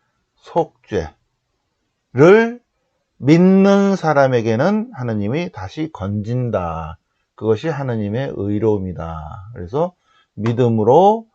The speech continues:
의롭게 된다는 신학 사상을 세우게 된 것입니다. 물론 그 전에 이제 십자가 신학이 있는 거죠.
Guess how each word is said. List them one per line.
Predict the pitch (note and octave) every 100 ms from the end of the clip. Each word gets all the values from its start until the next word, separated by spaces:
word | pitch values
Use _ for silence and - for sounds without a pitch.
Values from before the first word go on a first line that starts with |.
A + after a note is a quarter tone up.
| _ _ _ -
의롭게 | A2+ A2 G#2 - A2
된다는 | F#2+ F#2 F#2 F#2 F#2+ C#3+ G#2+ D2+ - - -
신학 | - D3 C3+
사상을 | - F#2+ F#2+ F#2+ C#3 F#3 A3+ - _
세우게 | - G#2+ F#2+ F2 E2+ E2+ D#2+ D#2
된 | G#2 G#2+
것입니다. | F#2 D2+ C2+ - - _ _ _ _ _
물론 | A2+ C3+ C3
그 | A#2+
전에 | C3+ G#2
이제 | C3
십자가 | - - C3+
신학이 | B2 A2 F#2+ E2
있는 | E2 E2
거죠. | D2+ D2+ F#2+ D3+